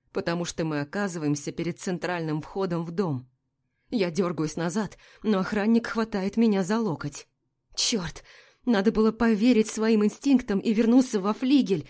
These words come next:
как только я увидела другого громилу. Теперь он точно выдаст меня. «Подождите,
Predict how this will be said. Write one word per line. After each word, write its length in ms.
как 180
только 300
я 180
увидела 400
другого 460
громилу. 600
Теперь 400
он 160
точно 420
выдаст 440
меня. 420
«Подождите, 640